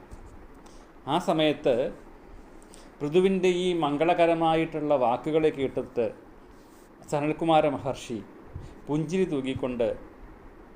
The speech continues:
പറയുകയാണ്, ഹേ മഹാരാജാവേ, എന്തായാലും അങ്ങ് ചോദിച്ച ചോദ്യം അത് എല്ലാവർക്കും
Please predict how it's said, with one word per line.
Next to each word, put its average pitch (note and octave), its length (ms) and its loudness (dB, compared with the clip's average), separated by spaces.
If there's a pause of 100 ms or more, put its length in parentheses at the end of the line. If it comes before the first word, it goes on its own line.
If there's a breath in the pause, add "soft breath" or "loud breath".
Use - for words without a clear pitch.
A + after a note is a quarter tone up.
(1300)
പറയുകയാണ്, C3+ 520 0 (520)
ഹേ B2 120 -2
മഹാരാജാവേ, B2 880 0 (2250 loud breath)
എന്തായാലും F#3 560 6
അങ്ങ് E3+ 200 0
ചോദിച്ച E3+ 460 2
ചോദ്യം D#3 560 2 (1300 loud breath)
അത് D3+ 120 4
എല്ലാവർക്കും F3+ 880 4